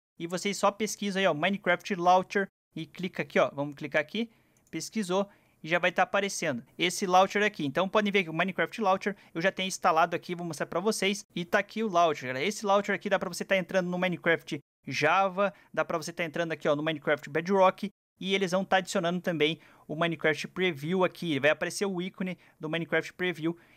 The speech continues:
e vai ficar tudo aqui. Então é bacana vocês utilizarem esse launcher. Eu tenho aqui o Minecraft Java, então aparece aqui se eu quiser entrar.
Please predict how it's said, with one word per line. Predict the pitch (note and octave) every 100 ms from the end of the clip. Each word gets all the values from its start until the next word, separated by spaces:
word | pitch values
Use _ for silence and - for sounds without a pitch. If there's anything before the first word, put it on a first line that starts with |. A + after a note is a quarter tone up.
| _ D3+
e | D#3+
vai | D#3 E3+
ficar | - F3+
tudo | - G3+
aqui. | G#3 -
Então | C3+ E3+ G3+
é | A3
bacana | G#3+ - G3+ A#3
vocês | F#3 G3 F3+
utilizarem | F3+ F3 D3 D3+ D#3+ D3+ C#3 _ -
esse | D3 - F#3
launcher. | F3 F#3 - F#3 - -
Eu | D#3+ E3+
tenho | G3 G3
aqui | D#3+ F3+
o |
Minecraft | F3 D#3 E3+ -
Java, | F3 F#3+ D3+
então | C#3+ D#3
aparece | D#3 D3+ D3+
aqui | G3
se | F#3+
eu | C#3+
quiser | C#3+ D#3
entrar. | F#3 E3 E3+ E3+